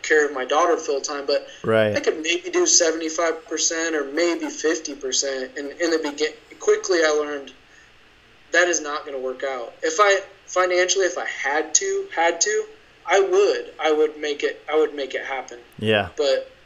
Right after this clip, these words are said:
Speaker 1: we just don't have to, and so thankfully, I mean, I feel really privileged
Speaker 2: Yeah.
Speaker 1: and really thankful that that's where we're at. Um, but it, it is, it is just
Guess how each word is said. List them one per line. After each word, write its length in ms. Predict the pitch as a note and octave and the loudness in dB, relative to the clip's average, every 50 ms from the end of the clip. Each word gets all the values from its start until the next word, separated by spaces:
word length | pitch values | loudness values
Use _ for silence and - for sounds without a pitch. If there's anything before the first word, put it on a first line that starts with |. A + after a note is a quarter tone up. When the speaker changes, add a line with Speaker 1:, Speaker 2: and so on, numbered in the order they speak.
| - - - | -20 -12 -8
Speaker 1:
we 120 | D3 D3 | -6 -4
just 220 | C#3+ C#3+ C#3 - - | 0 0 0 2 2
don't 180 | D#3+ D3 - - | 0 0 -2 -2
have 280 | - D#3+ F3 F3 E3+ - | 0 0 0 0 -2 -4
to, 260 | - C3+ C3+ C3+ C#3 | -6 -4 -2 -2 -2
and 140 | C#3 C#3 C3 | -4 -2 -2
so 240 | - - C3+ B2+ A#2+ | 0 2 2 0 0
thankfully, 760 | A#2+ - E3+ F3 F3 E3 - - C3+ C3 C3 C3+ C#3+ D3 - - | -2 0 0 0 0 -2 -2 -2 0 2 2 2 0 0 -4 -8
I 40 | D3 | -6
mean, 140 | C#3 C#3 C#3 | -2 -2 0
I 60 | C#3 | -2
feel 260 | C3+ - - D#3+ D3+ C#3+ | -2 0 2 4 4 6
really 240 | C#3+ D3+ D3 C#3 C3 | 6 6 4 4 2
privileged 760 | C3+ - D#3 D#3+ D#3+ D#3+ D#3 C3+ B2+ B2+ - - - - - - _ _ _ - - - - - | 0 0 2 2 2 2 0 0 -2 -2 -6 -8 -8 -8 -12 -18 _ _ _ -20 -20 -20 -10 0
Speaker 2:
Yeah. 260 | - A#2 A#2+ A#2+ A#2 G#2+ G#2 | 4 6 6 8 8 6 6
Speaker 1:
and 40 | - | 4
really 160 | C#3 C3+ C3 | 2 2 0
thankful 640 | C3 - - - - - - - C3 C3 B2+ C3 C3 - - - _ _ _ _ _ - | -2 -4 -4 -4 -4 -4 -4 -4 -4 -2 -2 -4 -6 -8 -18 -20 _ _ _ _ _ -6
that 140 | - C#3+ C#3 | -6 -4 2
that's 260 | - C#3+ C#3 C#3 - | 2 2 4 4 2
where 140 | - C#3+ C#3 | 2 2 2
we're 260 | C3+ C3 C3 B2+ C3 | 2 2 2 2 2
at. 380 | C3 C3 C3 C3 C3+ C3+ C3+ C3+ - - | 2 4 4 2 2 0 -2 -8 -10 -6
Um, 460 | C#3 C3 C3 B2+ B2 B2 B2 A#2+ - - - - - - - - - - - - _ - - - - - - | -4 -2 -2 -2 -2 -4 -8 -14 -16 -18 -20 -20 -20 -20 -20 -20 -20 -20 -20 -20 _ -6 -6 -6 -6 -4 0
but 360 | - C3+ C3 B2+ - - - - - | 2 4 4 2 0 -4 -8 -4 -2
it, 260 | C#3+ D#3+ - - - - | 0 0 0 -2 -4 -2
it 120 | E3+ - - | 0 4 6
is, 440 | G4+ - G#4 G4 - - - - - - - - - - - - - - _ _ _ _ _ - _ - - | 6 6 4 2 0 -2 -4 -8 -12 -20 -20 -20 -20 -20 -20 -20 -20 -20 _ _ _ _ _ -20 _ -4 -4
it 80 | D#3 D3+ | -2 0
is 300 | E3 E3+ F3 F3 F3 - | 0 0 0 -2 -4 -4
just 360 | - - D#3 D3+ - - | -4 -2 -2 -2 -2 -4